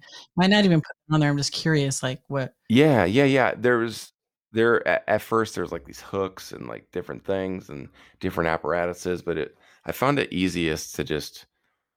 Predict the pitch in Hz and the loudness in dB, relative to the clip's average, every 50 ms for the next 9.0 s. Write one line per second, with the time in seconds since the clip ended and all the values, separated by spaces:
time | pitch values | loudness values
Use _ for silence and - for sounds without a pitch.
0 | _ _ _ - - 80 87 87 92 90 87 90 90 90 90 85 82 87 82 80 | _ _ _ -8 -4 -2 0 2 2 2 2 2 2 0 0 -2 -2 -2 0 0
1 | 80 78 - - - 82 78 76 76 85 90 90 - _ _ _ _ - 71 78 | 0 -2 -4 -6 -4 -4 -4 -4 -4 -6 -8 -12 -14 _ _ _ _ -10 -6 -2
2 | 85 92 90 - 90 85 85 87 90 90 90 80 76 78 - 87 78 71 71 - | -2 -2 0 0 -2 0 2 2 2 2 2 0 0 -2 -2 -2 -4 -4 -6 -8
3 | - - 82 - - - 95 92 87 90 90 90 - 90 87 90 85 - - - | -6 -6 -8 -6 -2 0 2 2 2 2 0 0 0 0 0 0 0 -2 -4 -10
4 | - - - - - 95 95 90 95 101 95 90 - - _ _ - 58 52 - | -14 -14 -14 -4 0 0 2 2 2 2 2 2 0 -4 _ _ -14 -14 -14 -16
5 | - _ _ _ _ _ _ _ - - 82 82 78 73 71 - - - 92 95 | -18 _ _ _ _ _ _ _ -4 -2 0 0 0 -2 -4 -8 -12 -12 -4 0
6 | 98 95 92 - - 104 92 - 87 82 - - _ - - - 78 71 - _ | 0 0 0 0 0 0 0 0 -2 -6 -6 -6 _ -8 -6 -4 -4 -6 -8 _
7 | 71 73 71 - 82 78 73 71 69 65 - 71 73 73 - - 80 76 76 - | -12 -12 -10 -8 -6 -4 -4 -4 -4 -6 -8 -10 -12 -10 -8 -6 -6 -6 -6 -8
8 | - - - - 67 - - - 64 62 60 62 67 67 64 65 65 62 62 | -12 -14 -4 -2 -2 -2 -2 -4 -4 -4 -2 -2 0 0 -2 -2 -4 -6 -10